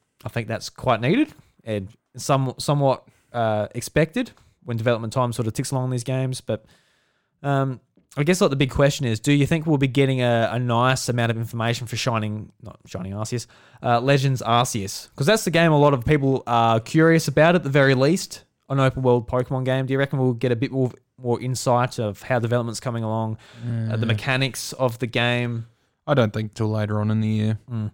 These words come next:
Speaker 2: Pokemon's already had, like, their big major ball bust of information this year.
Speaker 1: Yeah, their big ball bust.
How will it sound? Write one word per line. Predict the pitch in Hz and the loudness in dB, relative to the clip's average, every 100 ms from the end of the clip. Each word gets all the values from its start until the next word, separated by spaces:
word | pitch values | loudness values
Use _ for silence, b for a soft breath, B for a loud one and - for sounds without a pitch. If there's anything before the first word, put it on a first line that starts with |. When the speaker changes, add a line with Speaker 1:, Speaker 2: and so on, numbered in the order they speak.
| - | -2
Speaker 2:
Pokemon's | 208 254 165 110 | 2 4 4 4
already | 107 | 2
had, | 104 107 104 | 0 -4 -4
like, | 101 | -4
their | 110 | -6
big | 101 107 101 | -6 -8 -6
major | 104 104 98 | -8 -6 -8
ball | 107 101 | -8 -6
bust | 101 104 104 - | -6 -6 -8 -8
of | 104 101 | -10 -8
information | 98 101 98 101 104 101 | -10 -10 -8 -8 -8 -8
this | 98 - | -8 -6
year. | 104 104 _ - | -6 -6 _ -6
Speaker 1:
Yeah, | 107 - _ _ | -6 -6 _ _
their | 117 98 | -10 -6
big | - - | -6 -8
ball | - 127 | -14 -10
bust. | 135 - | -12 -12